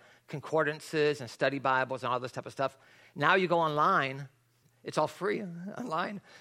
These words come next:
So I'm saying anybody can study the Bible. There is no reason for anybody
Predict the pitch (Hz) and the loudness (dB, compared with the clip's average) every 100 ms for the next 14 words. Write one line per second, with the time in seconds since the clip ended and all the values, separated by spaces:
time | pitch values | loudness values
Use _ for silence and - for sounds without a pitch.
0 | - - 170 - - 165 165 190 180 190 | -8 2 2 0 -2 0 2 2 4 2
1 | 247 247 196 196 180 175 - 180 170 160 | 2 2 4 4 4 -2 2 2 4 4
2 | 165 143 - - - 185 190 147 190 226 | 4 2 -4 -10 2 4 4 4 4 4
3 | 226 208 190 190 175 165 - 214 269 254 | 4 2 0 -2 0 -2 -2 0 0 -2
4 | 165 143 127 120 127 139 | 0 4 4 4 0 -4